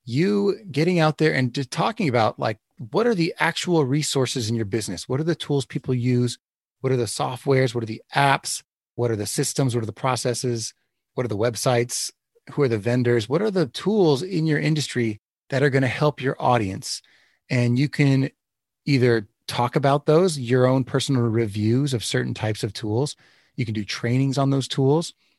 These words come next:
or you can actually interview the teams from those tools, whether it's, you know, a, the C E O, the founder of that company, or someone from their marketing team.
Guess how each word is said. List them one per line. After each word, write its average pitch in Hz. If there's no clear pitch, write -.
or 214
you 180
can 170
actually 160
interview 135
the 127
teams 147
from 180
those 127
tools, 110
whether 117
it's, -
you 160
know, 107
a, 107
the 110
C 151
E 131
O, 139
the 107
founder 139
of 135
that 143
company, 147
or 120
someone 135
from 117
their 110
marketing 135
team. 135